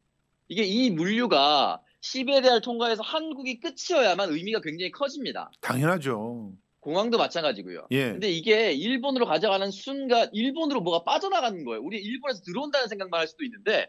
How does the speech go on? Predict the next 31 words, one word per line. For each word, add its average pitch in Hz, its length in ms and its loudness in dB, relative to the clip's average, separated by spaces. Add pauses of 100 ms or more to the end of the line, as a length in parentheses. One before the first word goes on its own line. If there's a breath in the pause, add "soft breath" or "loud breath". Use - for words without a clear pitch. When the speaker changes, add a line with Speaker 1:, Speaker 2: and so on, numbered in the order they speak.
Speaker 2:
예. 156 240 2
Speaker 1:
일본으로 277 420 0
빠져나간다고도 294 800 0
생각을 233 320 -2
해야 302 100 4
되거든요. 95 640 -6 (220)
Speaker 2:
아니, 175 400 2
어떤 165 360 2
분이 180 140 2
그렇게 156 260 0
얘-, 123 340 -2
얘기하더라고요. 117 760 0
해저 190 420 0
터-, - 280 -12
터널을 175 400 0
뚫으면 190 340 0
우리는 147 460 0
일본이라고 160 880 2
하는 147 140 -4
시장을 156 340 -2
가질 120 220 -6
수 143 100 -4
있을지 123 340 -4
모르지만 117 580 0 (280 soft breath)
일본은, 175 640 2 (380 soft breath)
어, 110 260 -2
전체 170 340 2
대륙의 170 600 2
시장을 160 320 -2
갖게 110 200 -8
된다. 90 640 -6